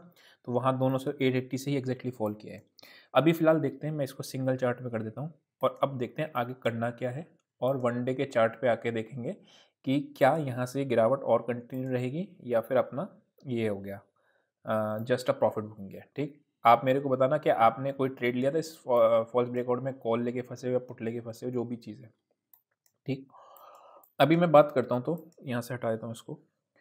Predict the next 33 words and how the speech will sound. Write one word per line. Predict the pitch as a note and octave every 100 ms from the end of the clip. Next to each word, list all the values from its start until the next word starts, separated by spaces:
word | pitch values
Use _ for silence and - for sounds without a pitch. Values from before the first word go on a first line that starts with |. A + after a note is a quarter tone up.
| _ _ _ _ _ _ _ _ _ -
क्या | D#3+
बन | C#3+ C3 C3
रहा | C3
है, | C3+
आप | D3 C3+
ध्यान | C3+ C3+
से | A#2+
देखो, | A2 G#2+ - _ _ _ _ _ _ -
मार्केट | B2+ B2+ E3+ E3+ - _ D3
ऊपर | B2+ D3+
आ |
रहा | C3+
है, | F3+ - - _ _ _
ऊपर | D3 D3 D#3+
आके | D3 - F3 - _ _ _ -
बैंक | B2 B2+ D3+ D#3
Nifty, | B2+ - - A2
ठीक | B2+
है, |
बैंक | C#3 A#2+ C3 B2+
Nifty, | G#2+ A2+
Nifty | A#2 -
नहीं, | D#3+ D3
बैंक | A#2+ C3+ C3+
Nifty | - D3+ C3+
आपका | - -
प्रेशराइज | - - A#2+ C3 B2 B2
हो | A2
रहा | F#2
है | F2+
ऊपर | G2+ G#2
से | F#2+
आके। | F#2 F#2+